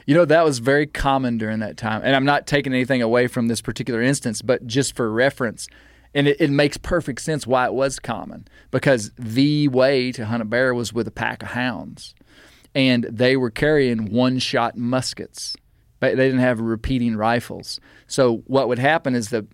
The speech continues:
the, the dogs would bay the bear, and some percentage of time inside of bear hunting with hounds, the, the bear does not run up a tree. Most of the time it runs up a tree, and you're able to take the bear out of a tree.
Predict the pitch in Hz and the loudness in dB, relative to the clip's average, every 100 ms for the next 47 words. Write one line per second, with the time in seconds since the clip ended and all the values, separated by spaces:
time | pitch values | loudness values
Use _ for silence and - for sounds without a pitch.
0 | - 120 117 110 117 117 120 123 120 117 | -18 -8 -6 -6 -6 -2 2 2 0 -6
1 | 110 120 123 131 117 113 117 113 110 131 | -4 0 2 2 0 0 0 0 -2 -4
2 | 127 - _ - - 175 175 143 - 151 | -6 -8 _ -8 0 0 0 -2 -2 -2
3 | 147 127 113 - 120 123 120 117 117 117 | -2 -2 -4 -2 -2 0 -2 -4 -2 -2
4 | 110 110 107 117 117 113 104 107 113 113 | -2 -2 -2 -2 -2 -4 -6 -4 -4 -2
5 | 113 110 110 - - 120 113 113 113 117 | -4 -6 -10 -10 -10 -6 -2 0 0 -2
6 | 107 110 98 113 110 104 - 117 92 113 | -4 -4 -4 -4 -6 -8 -6 -6 -4 -2
7 | 135 147 - 131 - 120 113 - 117 117 | 2 2 0 -8 -4 -2 -2 -6 -8 -8
8 | 107 - 87 - 135 - - _ _ _ | -10 -14 -14 -10 -10 -12 -20 _ _ _
9 | _ - 113 110 113 107 98 - - 113 | _ -10 -4 -4 -4 -6 -10 -10 -6 -4
10 | 113 107 110 107 101 98 - 120 98 | -6 -6 -4 -4 -8 -12 -8 -8 -8